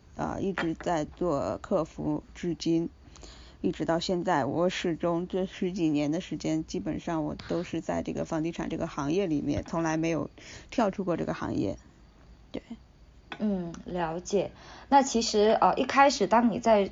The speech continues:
Speaker 2: 说你做房地产的时候，我要说实话，我，呃，你给我的吸引力其实也不算太大的，因为现在毕竟做房地产的人实在是太多嘛。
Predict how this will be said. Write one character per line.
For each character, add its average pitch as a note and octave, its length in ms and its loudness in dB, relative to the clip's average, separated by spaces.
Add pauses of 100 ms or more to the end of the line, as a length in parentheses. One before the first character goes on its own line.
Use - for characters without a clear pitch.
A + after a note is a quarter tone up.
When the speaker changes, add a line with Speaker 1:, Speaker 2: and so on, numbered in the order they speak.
(120)
Speaker 2:
说 A#3 380 2
你 G3+ 200 2
做 G#3+ 220 2
房 C3+ 200 2
地 B3 140 4
产 - 240 -4
的 E3 80 -2
时 E3+ 160 -2
候， F3+ 140 2
我 C3 260 2
要 F3+ 180 6
说 A3+ 180 2
实 G3 180 0
话， F3+ 200 6
我， C3+ 220 0
呃， D#3 280 0 (340)
你 C#3+ 300 0
给 F#3+ 180 6
我 G#3+ 180 10
的 F3+ 100 6
吸 A#3 240 2
引 G3+ 180 2
力 F#3+ 140 6
其 F#3 160 0
实 F#3 140 0
也 D#3+ 80 4
不 D#3+ 100 -4
算 G3+ 220 2
太 G#3 160 2
大 G3+ 200 8
的， E3+ 60 6
因 F3+ 80 2
为 G3 80 2
现 G#3 180 2
在 F3+ 120 4
毕 - 160 -2
竟 G3 240 -2
做 F#3+ 180 4
房 D#3 180 -2
地 G3 140 2
产 E3 180 -4
的 D#3 80 -6
人 D3 120 -6
实 - 120 -6
在 F#3 140 2
是 F3+ 80 -4
太 F#3+ 180 2
多 F#3+ 280 2
嘛。 - 180 -2